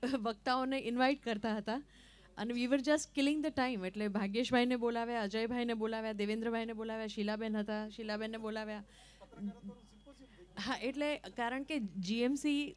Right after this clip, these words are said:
આની સાથે જોડાયેલું છે, ગુજરાત મીડિયા ક્લબ. અ, જી એલ એફની આ દસમી આવૃત્તિમાં ગુજરાત મીડિયા ક્લબ પ્રાયોજક તરીકે જોડાયું છે, એટલે મીડિયાના દિગ્ગજો પણ હાજર હ-, હતા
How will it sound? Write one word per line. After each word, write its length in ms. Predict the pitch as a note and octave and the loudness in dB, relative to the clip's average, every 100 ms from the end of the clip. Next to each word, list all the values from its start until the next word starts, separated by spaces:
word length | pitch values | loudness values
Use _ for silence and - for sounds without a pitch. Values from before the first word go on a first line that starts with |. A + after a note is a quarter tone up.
| - | -6
આની 200 | A3+ B3+ | -4 -2
સાથે 340 | C4 A#3 C#4 | 0 2 2
જોડાયેલું 540 | A3 G3+ G#3+ C4 D4 C4+ | 4 4 6 6 4 4
છે, 200 | C4 G3 | 2 2
ગુજરાત 400 | G3 G#3 A#3 A#3 | 2 2 0 -2
મીડિયા 300 | A3+ A#3 B3 | -2 0 0
ક્લબ. 280 | B3+ B3 D#3+ - - - - - - | 0 -2 -2 -12 -20 -20 -20 -20 -6
અ, 400 | F#3+ G3 G3 G3 | 0 2 2 0
જી 360 | F#3+ F3 F#3+ G#3 | -4 -2 4 6
એલ 140 | A#3 | 6
એફની 300 | B3+ B3+ B3 | 0 0 -2
આ 80 | A3+ | 0
દસમી 460 | G3+ G#3 A3 B3+ | 2 2 4 4
આવૃત્તિમાં 840 | B3 A3+ B3+ C#4 A#3+ G#3+ D4 D4+ - - - | 4 2 2 2 2 4 0 -2 -12 -16 0
ગુજરાત 420 | G3+ A3 B3 A#3+ | 2 6 4 4
મીડિયા 300 | A3+ A3 A3+ | 0 2 0
ક્લબ 280 | A3 A#3 B3 B3 - - - | -2 -4 -4 -10 -20 -20 2
પ્રાયોજક 420 | G3+ G#3 A3 A#3 - | 6 8 8 4 4
તરીકે 320 | G#3+ A3 A3+ | 4 6 6
જોડાયું 440 | G#3 G3+ G3 G#3+ G#3+ | 6 8 8 8 6
છે, 120 | C4 | 4
એટલે 580 | C4 G3+ G#3 A#3 A#3+ B3 - - - - G3+ | 2 0 -4 -2 -4 -6 -14 -20 -20 -6 2
મીડિયાના 760 | G#3+ A#3 B3 D#4 E4 D#4+ E4 | 6 8 8 6 4 0 -2
દિગ્ગજો 560 | D4 A3 G#3 B3+ B3+ C4 | -2 0 4 4 6 2
પણ 260 | C4+ C4+ C#4 | 2 0 2
હાજર 380 | A#3+ A3+ A#3+ | 2 2 2
હ-, 400 | G#3+ A3 G#3+ G#3 | 4 4 2 0
હતા 360 | A3+ C4 A3 | 0 2 0